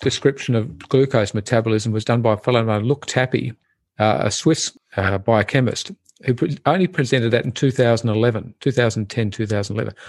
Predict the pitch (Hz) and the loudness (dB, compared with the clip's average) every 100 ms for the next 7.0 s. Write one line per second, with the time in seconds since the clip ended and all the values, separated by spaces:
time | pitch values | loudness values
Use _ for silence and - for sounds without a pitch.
0 | - _ 135 135 - 175 214 208 - 147 | -20 _ 2 2 2 2 2 2 0 2
1 | 180 165 101 92 - 117 120 110 123 104 | 2 2 0 -2 -4 -2 -2 0 -4 0
2 | 131 123 104 110 - - _ - - - | 2 2 2 0 -4 -8 _ -20 -14 0
3 | 175 190 147 143 - 120 113 - 151 - | 2 4 2 0 0 0 2 0 -2 -4
4 | 123 - - 113 135 - 113 - 113 104 | -10 -8 -2 0 0 0 -4 -2 -2 0
5 | 113 - 117 110 - 170 - 135 123 - | -4 -2 0 0 -6 -4 0 0 0 -6
6 | 139 127 113 123 120 - 120 - 110 | -2 0 0 -2 -4 -2 0 2 0